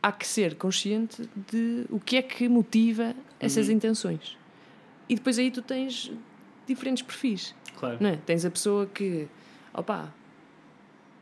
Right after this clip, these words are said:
Speaker 1: que estudou uma cena em concreto e quer vir fazer research, não é? Quer vir
Speaker 2: Ok.
Speaker 1: fazer o, a tese para ali. Que tudo bem, atenção, eu acho que é importantíssimo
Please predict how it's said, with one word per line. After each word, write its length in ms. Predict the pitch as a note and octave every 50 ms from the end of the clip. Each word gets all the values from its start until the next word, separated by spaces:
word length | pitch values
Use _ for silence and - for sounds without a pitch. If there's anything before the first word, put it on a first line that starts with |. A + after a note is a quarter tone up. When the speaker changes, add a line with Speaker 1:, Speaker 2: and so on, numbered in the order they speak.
| - - - - - - - - - - - - - - - - - - - - - -
Speaker 1:
que 80 | - -
estudou 460 | - - - G3 F#3+ G3 G3 F#3+ F#3
uma 140 | F3+ F#3 F#3
cena 200 | F3+ - F#3 F3+
em 40 | F3+
concreto 840 | F#3 F#3+ G3+ G3 - A#3 B3+ C4 C4 C4 - - - C#4 C#4+ C#4 C4 - - - - - - -
e 400 | - A#3+ B3 B3+ C4 C4 B3+ - - - - -
quer 160 | - A3 G3+
vir 80 | G3 F#3+
fazer 640 | - G3 F#3+ F3 F#3+ G3+ G3+ F#3+ G3 G3 G3 F#3+ F#3
research, 640 | F3+ G3 F3+ - - - - - - - - - F3
não 100 | E3+ F#3+
é? 80 | G#3+ G3+
Quer 140 | - E3+
vir 80 | E3 E3+
Speaker 2:
Ok. 80 | F3 -
Speaker 1:
fazer 360 | F3 E3 - F3+ F3+ F3+ F3+ F3+
o, 440 | F3+ F3 E3+ E3+ E3+ E3+ E3+ E3 E3+
a 60 | F3
tese 580 | E3+ F3 G3 G#3 A3+ A#3+ B3 B3 A3+ - - A#3+
para 180 | - - F#3+ F3
ali. 240 | E3 D3+ C#3+ - - _ _ _ _ - _ _ _ _ _ _ _ -
Que 60 | -
tudo 180 | - - B3+ B3
bem, 300 | G#3 A3 G3 F3 D#3 C#3 -
atenção, 420 | - - - G3 F#3+ - E3+ D#3 D3 C#3+ E3+ G#3
eu 120 | F3 E3+
acho 220 | F3 E3 D3+ - -
que 80 | -
é 40 | F3
importantíssimo 960 | E3+ F3+ F#3 F3+ - - G3 G3 F#3 G3 A3+ B3 - - C4 B3+ B3+ C4+ C4+